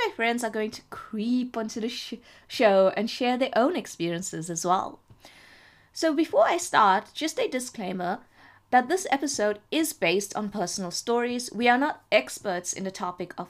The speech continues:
fear, but I hope that by opening, openly sharing these stories, we can find some common ground or even start thinking about the role that fear plays in our own lives. And these stories in the episode are of a sensitive nature, so if,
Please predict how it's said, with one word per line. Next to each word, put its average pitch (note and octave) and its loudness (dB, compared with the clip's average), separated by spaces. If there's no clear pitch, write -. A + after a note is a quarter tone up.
fear, A3+ 2
but B3 6
I B3 8
hope C4 2
that B3+ 0
by G#3+ 2
opening, B3 -2
openly D4+ 4
sharing G3+ 0
these G3 -8
stories, F3+ -4
we G#3+ -4
can B3 -2
find C4+ -2
some B3+ -6
common B3 0
ground F3+ 0
or C4 0
even D4 0
start F4 -2
thinking B3+ -2
about G3+ -4
the G3 -6
role G3 0
that A3+ -6
fear G#3 -4
plays F#3+ -6
in F#3 -4
our F#3+ -4
own A#3 2
lives. F3+ -2
And B3 0
these D4 4
stories C#4+ 2
in C#4 4
the C#4 4
episode A3 0
are G#3+ 2
of C4 0
a A3+ 0
sensitive B3 -4
nature, F#3+ -2
so G#3 -4
if, B3 -4